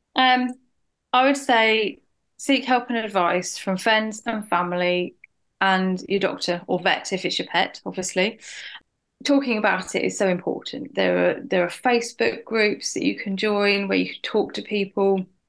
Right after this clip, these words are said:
who are going through the same thing as you. Often you may live with family members who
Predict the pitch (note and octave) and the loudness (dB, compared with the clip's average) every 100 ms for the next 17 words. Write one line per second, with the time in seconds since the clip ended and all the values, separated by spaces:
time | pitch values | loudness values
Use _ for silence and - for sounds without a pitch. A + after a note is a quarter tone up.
0 | _ _ _ _ _ _ _ - F#3+ F#3 | _ _ _ _ _ _ _ 0 2 2
1 | F#3 F3+ F3+ E3+ F3+ G3 F3 - A3+ A3 | 2 -2 -4 -10 -6 -6 -6 -2 -2 -2
2 | G#3 - G#3+ G#3+ G#3+ G#3+ - - - - | -4 -6 0 2 2 0 -14 -16 -18 -20
3 | - A3+ - G#3 G#3 F#3+ G#3 G3 F#3+ F#3+ | -4 -4 2 2 2 2 4 4 4 2
4 | F3+ F3+ F#3 F3+ F3 E3+ E3 D#3+ - F3+ | 0 0 -4 -2 -2 -2 -4 -6 -2 -2
5 | F3 F3+ | -2 -8